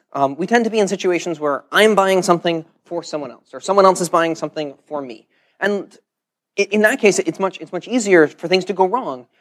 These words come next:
because, uh, nobody, uh, in a position to know about the problem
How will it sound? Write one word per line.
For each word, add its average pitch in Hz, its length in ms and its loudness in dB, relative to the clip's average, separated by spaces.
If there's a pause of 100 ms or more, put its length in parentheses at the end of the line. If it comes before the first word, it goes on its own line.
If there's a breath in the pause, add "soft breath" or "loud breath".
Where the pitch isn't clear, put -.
(180)
because, 156 640 2 (100)
uh, 139 320 2
nobody, 160 720 2 (380)
uh, 135 380 4
in 196 100 6
a 190 80 6
position 175 560 2
to 165 100 0
know 165 240 8
about 175 220 4
the 143 80 0
problem 147 540 -4